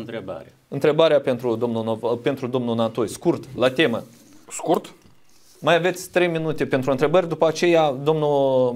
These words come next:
Speaker 2: Nantoi va acorda întrebări.
Speaker 3: Concesionarea aeroportului, tot nu a avut, uh, tangență, scurt.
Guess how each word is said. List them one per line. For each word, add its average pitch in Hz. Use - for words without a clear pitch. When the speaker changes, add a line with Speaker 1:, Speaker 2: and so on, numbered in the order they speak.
Speaker 2:
Nantoi 135
va 117
acorda 104
întrebări. 95
Speaker 3:
Concesionarea 185
aeroportului, 131
tot 180
nu 202
a 196
avut, 185
uh, 180
tangență, 170
scurt. -